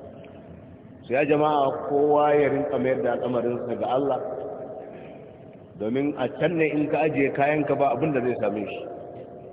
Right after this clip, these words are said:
Duk abin da ka ajiye a wajen Allah, ka yi ajiya a inda babu gara,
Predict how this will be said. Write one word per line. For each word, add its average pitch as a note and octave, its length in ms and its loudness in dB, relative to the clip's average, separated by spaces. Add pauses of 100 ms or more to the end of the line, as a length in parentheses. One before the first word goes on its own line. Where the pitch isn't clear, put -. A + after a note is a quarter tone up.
(500)
Duk - 240 2
abin D#3+ 340 2
da C#3 80 0
ka - 160 0
ajiye C#3+ 400 0
a C3 60 2
wajen B2+ 400 4
Allah, B2+ 260 2 (300)
ka C3 160 4
yi C#3+ 100 4
ajiya C#3 380 0
a A#2 120 -6 (120)
inda B2 240 -2
babu C3 380 2
gara, C3+ 340 4